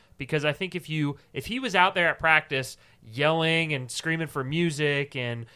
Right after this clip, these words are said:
and, you know, doing a chest bump with Kyle Allen after he throws a touchdown, I think we all are like, "Well, he's gonna be okay. Like, it's gonna be fine." The fact that we haven't seen him at all,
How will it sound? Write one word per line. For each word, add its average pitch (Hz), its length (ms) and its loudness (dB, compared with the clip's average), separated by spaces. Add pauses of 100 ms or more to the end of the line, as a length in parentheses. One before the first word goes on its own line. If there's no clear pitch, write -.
(160)
and, 113 380 -6
you 120 120 -10
know, 113 300 -8
doing 147 280 -4
a 135 40 -8
chest - 360 -4
bump 151 280 0
with 131 140 -6
Kyle 139 320 2
Allen 143 300 0
after 131 240 -4
he 117 60 -10
throws 123 240 -6
a 117 60 -14
touchdown, 139 580 -6 (260)
I - 100 -4
think 214 220 -8
we 190 120 0
all 165 220 4
are 160 100 0
like, 147 240 0
"Well, 220 200 2
he's 196 200 -4
gonna 180 160 -10
be 175 160 -2
okay. 190 320 -2
Like, 151 180 -6
it's 131 100 -18
gonna 147 140 -8
be 123 100 -8
fine." 156 500 -2 (260)
The 131 60 -14
fact 196 300 -2
that 147 140 -6
we 135 120 -2
haven't 160 200 0
seen 175 220 -8
him 160 80 -8
at 135 80 -2
all, 120 320 0